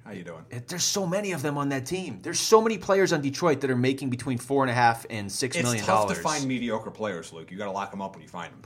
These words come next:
Speaker 2: Boy, and some of 'em aren't, they're not bad. I mean, they went into Vegas and won. Let's not forget that. But, uh, but they're not players that you want signed long term. And for,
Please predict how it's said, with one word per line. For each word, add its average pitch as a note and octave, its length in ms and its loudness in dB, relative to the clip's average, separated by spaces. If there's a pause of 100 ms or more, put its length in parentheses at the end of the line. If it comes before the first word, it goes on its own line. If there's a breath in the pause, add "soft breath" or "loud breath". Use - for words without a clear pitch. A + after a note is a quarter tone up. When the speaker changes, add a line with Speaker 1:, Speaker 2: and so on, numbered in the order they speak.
Speaker 2:
Boy, B2 180 -18
and E3 100 -6
some B3+ 220 4
of D4 100 4
'em A3 140 4
aren't, F3+ 180 2 (320)
they're F#3+ 140 -2
not A#3 340 -2
bad. C#3+ 600 4 (140)
I C#3+ 40 -4
mean, D#3 140 0
they D#3+ 80 0
went G3 160 2
into D#3 140 -2
Vegas A#2+ 400 -2
and F#2 100 -8
won. A2+ 260 2
Let's A2+ 180 -4
not A2+ 160 -4
forget G2+ 300 -6
that. E2+ 260 -10 (460 loud breath)
But, A#2+ 300 -2
uh, G#2+ 320 0 (680)
but F#3 180 -2
they're F#3 120 -4
not F#3+ 260 -2
players G#3 340 4
that F#3 80 0
you F3 120 4
want F3+ 200 4
signed F3+ 520 2
long D#3 400 4
term. D#3+ 400 0
And A#2 100 -4
for, C#3 160 0